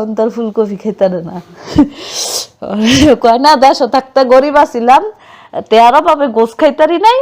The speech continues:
অনেক বিদেশ গিয়া টেয়ারও, দেশে থাকতে গরিব আছিলাম, টেয়ারও ভাবে গোস খাইতারি নাই, শাকসবজি খাইছি।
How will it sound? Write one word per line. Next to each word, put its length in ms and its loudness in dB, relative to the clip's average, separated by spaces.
অনেক 300 -2
বিদেশ 360 0
গিয়া 200 2
টেয়ারও, 380 4
দেশে 260 2
থাকতে 260 0
গরিব 300 2
আছিলাম, 400 0
টেয়ারও 340 4
ভাবে 240 0
গোস 240 -2
খাইতারি 360 0
নাই, 240 -2
শাকসবজি 640 -4
খাইছি। 300 -2